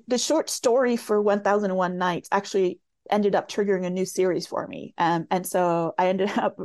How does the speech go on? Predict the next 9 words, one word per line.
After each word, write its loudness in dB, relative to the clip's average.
writing, 2
uh, 2
a, 2
like, -2
a 0
Norse 0
werewolf 2
series. -6
Um, 2